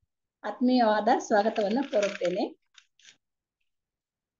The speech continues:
ಇಂದು ನಮ್ಮ ಕಾರ್ಯಕ್ರಮಕ್ಕೆ ವಿಶೇಷ ಸಂಪನ್ಮೂಲ ವ್ಯಕ್ತಿಗಳಾಗಿ ಆಗಮಿಸಿರುವಂತಹ ಶರಣೆ ಪ್ರೊಫೆಸರ್ ಎಚ್ ಎಸ್ ಅಂಬಿಕಾ ಅವರ ಒಂದು ಪುಟ್ಟ ಪರಿಚಯ. ಶರಣೆ ಅಂಬಿಕಾ ಅವರು ಮೂಲತಃ ಮೈಸೂರು ಜಿಲ್ಲೆಯ ನಂಜನಗೂಡಿನವರು.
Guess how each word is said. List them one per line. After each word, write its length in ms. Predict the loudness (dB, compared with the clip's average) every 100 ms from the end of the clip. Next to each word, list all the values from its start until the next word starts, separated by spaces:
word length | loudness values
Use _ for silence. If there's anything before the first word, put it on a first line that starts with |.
| _ _ _ _ _ _ _ _ _ _ _ _
ಇಂದು 360 | -4 0 0 0
ನಮ್ಮ 320 | 0 2 2
ಕಾರ್ಯಕ್ರಮಕ್ಕೆ 680 | 0 0 2 0 2 2 2
ವಿಶೇಷ 380 | 0 -2 -2 -2
ಸಂಪನ್ಮೂಲ 580 | -2 -2 0 0 2 0
ವ್ಯಕ್ತಿಗಳಾಗಿ 760 | 0 -2 -4 0 0 0 -2
ಆಗಮಿಸಿರುವಂತಹ 920 | -2 -2 -2 -2 -2 -2 -4 -4 -4 -4 -4 -8 _ _
ಶರಣೆ 380 | 0 2 2 0
ಪ್ರೊಫೆಸರ್ 500 | -2 0 0 2 0
ಎಚ್ 220 | 0 0
ಎಸ್ 160 | 0 2
ಅಂಬಿಕಾ 420 | 2 4 4 6
ಅವರ 140 | 6 4 0 -4 -10
ಒಂದು 260 | -4 -2
ಪುಟ್ಟ 300 | -2 -4 0 0
ಪರಿಚಯ. 560 | 0 -6 -2 -2 0 -2 -4 _ _ _ _ _ _ _ _ _ _ _ _ _ _ _ _ _ _ _ _
ಶರಣೆ 260 | -4 2 2
ಅಂಬಿಕಾ 400 | 4 2 4 6
ಅವರು 260 | 6 6 4
ಮೂಲತಃ 560 | 4 2 0 0 0
ಮೈಸೂರು 400 | 0 -2 -2 -4
ಜಿಲ್ಲೆಯ 340 | -2 -2 0 0
ನಂಜನಗೂಡಿನವರು. 1080 | 0 0 0 -2 -2 -4 -4 -6 -6 -8